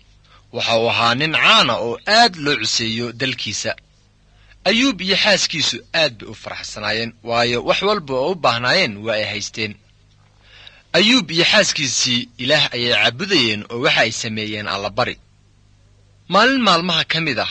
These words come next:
kulan ayaa jiray samada oo shayddaanna halkaasi waa uu joogay. Ilaah baa ku yidhi shayddaan, "Shayddaanow, maxaad samaynaysay?" Oo shayddaankii baa ku yidhi, "Halkan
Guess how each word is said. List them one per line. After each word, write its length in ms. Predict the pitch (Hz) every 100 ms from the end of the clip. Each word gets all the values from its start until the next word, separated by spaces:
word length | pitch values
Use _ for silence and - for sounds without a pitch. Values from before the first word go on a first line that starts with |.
| - -
kulan 320 | 208 214 165
ayaa 220 | 123 117
jiray 360 | - 123 113 113 -
samada 540 | - 123 127 139 101 -
oo 120 | 110
shayddaanna 540 | 101 117 110 117 120 131
halkaasi 520 | 185 - 113 - 113 - 123
waa 120 | 117
uu 100 | 101
joogay. 380 | - 101 98 92 _ _ _ _ _ _ _ _ _ _ _ -
Ilaah 260 | 131 147
baa 140 | 151 139
ku 120 | 156
yidhi 160 | 147
shayddaan, 440 | 143 151 147 156 120 - - - -
"Shayddaanow, 600 | - 185 220 294 247 110 - -
maxaad 280 | 151 - 269
samaynaysay?" 600 | - 247 254 165 - 107 - _ _ _ _ _ _ _ _ -
Oo 80 | 190
shayddaankii 520 | 233 233 262 226 226
baa 120 | 202
ku 140 | - 202
yidhi, 220 | 135 120 - - -
"Halkan 580 | - 170 180 - 165